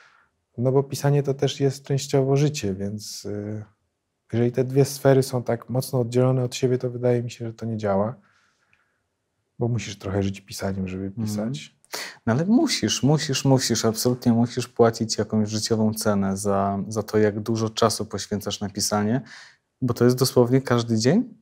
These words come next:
Speaker 1: No tak, każdy dzień.
Speaker 2: Sobota, niedziela,
Speaker 1: Sobota
Speaker 2: święta?
Speaker 1: i niedziela też, tak. No, w gruncie rzeczy to godzinowo nie wychodzi jakoś tak specjalnie więcej niż ktoś, kto pracuje od poniedziałku do piątku po osiem godzin.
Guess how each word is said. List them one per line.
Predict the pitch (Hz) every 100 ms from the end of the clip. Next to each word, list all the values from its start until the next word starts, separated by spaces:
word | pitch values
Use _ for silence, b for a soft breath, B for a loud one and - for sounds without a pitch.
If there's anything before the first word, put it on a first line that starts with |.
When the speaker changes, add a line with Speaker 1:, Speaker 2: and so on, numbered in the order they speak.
| -
Speaker 1:
No | 143
tak, | 165 95 95
każdy | - 110 107
dzień. | 98 90 -
Speaker 2:
Sobota, | - 120 117 117 131 156 190 - _ _ -
niedziela, | 113 110 113 110 131 175 -
Speaker 1:
Sobota | - 151
Speaker 2:
święta? | 180 117
Speaker 1:
i | 170 170
niedziela | 175 165 151
też, | 117 98 -
tak. | 107 98 117
No, | 127 151 143 139
w | 165 143
gruncie | 170 190 185
rzeczy | 165 190 180
to | - 170
godzinowo | 151 147 160 147 165 190 190
nie | 180
wychodzi | 185 240 185
jakoś | 120 117 -
tak | 107 104 - B B B B
specjalnie | B - 120 - 127 127 127 120 117 107
więcej | 110 127 127 - 120
niż | 117 -
ktoś, | - 117
kto | - 110
pracuje | 113 113 - 117 113
od | 113
poniedziałku | - 110 110 113 110 110 110
do | 104
piątku | 104 107 107 - -
po | 107
osiem | 104 113 107
godzin. | 104 98 107